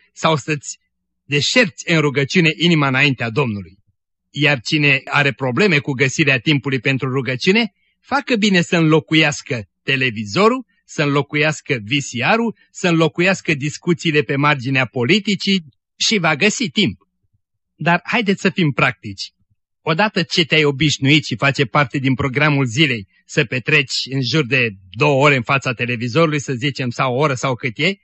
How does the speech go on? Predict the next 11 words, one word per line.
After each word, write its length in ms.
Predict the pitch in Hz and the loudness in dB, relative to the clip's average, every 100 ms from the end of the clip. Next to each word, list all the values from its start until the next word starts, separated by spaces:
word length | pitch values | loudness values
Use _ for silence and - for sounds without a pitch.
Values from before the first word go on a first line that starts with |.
| _ - - | _ -16 -4
îți 180 | 180 | -2
va 140 | 139 156 | 0 -2
fi 180 | 170 143 | -2 -2
greu 240 | 196 247 | 2 2
ca 160 | - 117 | 0 -6
dintr-o 440 | 104 170 - 123 | -2 -2 -2 -4
dată 300 | 110 135 139 | -2 -2 -4
să 160 | - 131 | -6 -6
părăsești 580 | 131 123 - 147 - | -4 -4 -4 -4 -4
această 440 | 120 - 139 - 120 | -8 -4 -6 -6 -6
practică. 520 | - 143 - 113 | -2 -2 -4 -14